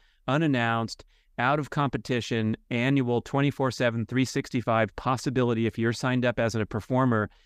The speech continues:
in the elite or in the Olympic sports, they can knock on your door anytime and request a sample. And that's a really, uh, noble move to try to keep sports clean, especially, uh, deter athletes from doping up in the off season and then going to the competition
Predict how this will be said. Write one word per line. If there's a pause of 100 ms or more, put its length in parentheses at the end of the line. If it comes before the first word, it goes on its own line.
(140)
in
the
elite
or
in
the
Olympic
sports, (260)
they
can
knock
on
your
door
anytime
and
request
a
sample.
And
that's
a
really, (340)
uh,
noble
move
to
try
to
keep
sports
clean,
especially, (320)
uh,
deter
athletes
from
doping
up
in
the
off
season (260)
and
then
going
to
the
competition